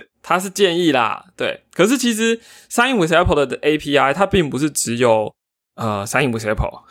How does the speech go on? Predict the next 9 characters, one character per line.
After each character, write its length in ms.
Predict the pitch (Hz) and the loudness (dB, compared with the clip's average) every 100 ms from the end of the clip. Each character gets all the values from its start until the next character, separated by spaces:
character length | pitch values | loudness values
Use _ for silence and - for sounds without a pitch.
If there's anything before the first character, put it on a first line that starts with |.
| - 175 175 | -4 0 0
<laughs> 420 | 127 - - - | -2 -10 -20 -4
就 80 | 214 | -2
是 280 | 240 202 - _ _ _ _ | 2 0 -2 _ _ _ _
那 140 | 202 | 0
个 300 | 190 165 147 | 4 4 4
它 240 | 139 190 196 | 2 -2 2
叫 140 | 196 | 2
做 240 | 185 135 135 | 4 2 0
Auth-，Authenticate 960 | - 135 170 190 170 139 120 - - | -6 -6 -2 -2 0 -2 -2 -6 -14